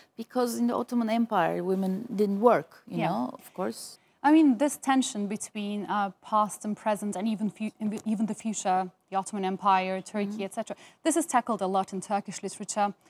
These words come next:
Speaker 1: Mm-hmm.
Speaker 2: uh, and, like, other cu-, cu-, arts and culture
Speaker 1: Sure.
Speaker 2: productions in Turkey.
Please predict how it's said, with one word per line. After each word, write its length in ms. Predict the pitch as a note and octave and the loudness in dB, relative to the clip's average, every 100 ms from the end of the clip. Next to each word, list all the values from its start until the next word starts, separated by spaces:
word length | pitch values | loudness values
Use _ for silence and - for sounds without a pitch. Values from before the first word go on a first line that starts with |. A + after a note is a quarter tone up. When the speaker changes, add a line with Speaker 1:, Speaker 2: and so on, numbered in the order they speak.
| A3 | -8
Speaker 1:
Mm-hmm. 140 | G3+ | 0
Speaker 2:
uh, 560 | G3+ F#3+ F#3 F#3 F3+ G3 | 2 4 4 4 2 0
and, 180 | G3 | 0
like, 180 | F#3+ G3 | -2 -2
other 220 | - G#3 F#3+ | -4 -6 -8
cu-, 320 | - - G#3+ | -10 -6 -6
cu-, 240 | - F#3+ G3 | 2 2 4
arts 240 | G#3+ G#3+ - | 2 -2 -4
and 100 | G#3 | -4
culture 300 | A3 G#3 G3+ | -2 -2 -4
Speaker 1:
Sure. 160 | - | -2
Speaker 2:
productions 560 | A3 G#3 - - F#3+ - | 0 0 -2 -8 -8 -6
in 140 | G#3 G3+ | -6 -4
Turkey. 440 | - D4+ C#4+ G3 | 2 2 2 -2